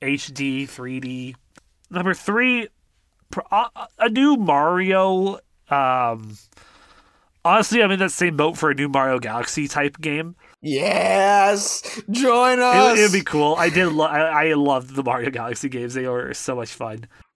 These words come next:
Speaker 2: We're due. And it could work on the
Speaker 1: And it
Speaker 2: Switch.
Speaker 1: could, it
Speaker 2: I mean,
Speaker 1: absolutely
Speaker 2: it
Speaker 1: can. We've
Speaker 2: could.
Speaker 1: seen with, thank-, with three D All-Stars, we have seen that the motion controls do work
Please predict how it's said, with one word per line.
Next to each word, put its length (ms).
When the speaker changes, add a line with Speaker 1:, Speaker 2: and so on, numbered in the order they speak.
Speaker 2:
We're 200
due. 380
And 160
it 120
could 160
work 200
on 100
the 100
Speaker 1:
And 80
it 120
Speaker 2:
Switch. 120
Speaker 1:
could, 80
it 80
Speaker 2:
I 60
mean, 80
Speaker 1:
absolutely 340
Speaker 2:
it 80
Speaker 1:
can. 260
We've 120
Speaker 2:
could. 80
Speaker 1:
seen 520
with, 340
thank-, 280
with 180
three 160
D 140
All-Stars, 540
we 160
have 280
seen 280
that 220
the 120
motion 340
controls 380
do 380
work 400